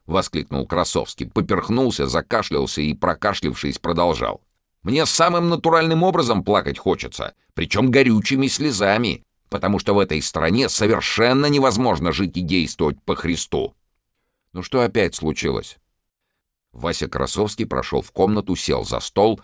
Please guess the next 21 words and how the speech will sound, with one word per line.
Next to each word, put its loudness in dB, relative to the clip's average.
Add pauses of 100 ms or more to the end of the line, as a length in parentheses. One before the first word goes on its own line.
(200)
положил 0
перед -4
собой 0
руки 0
и 2
убито 0
вперился 0
в -12
стену, -2
примерно 0
в -12
том 0
месте, -2
где -2
к -8
обоям 4
были 0
пришпилены -2
какие-то -2
высохшие -4
цветы. -6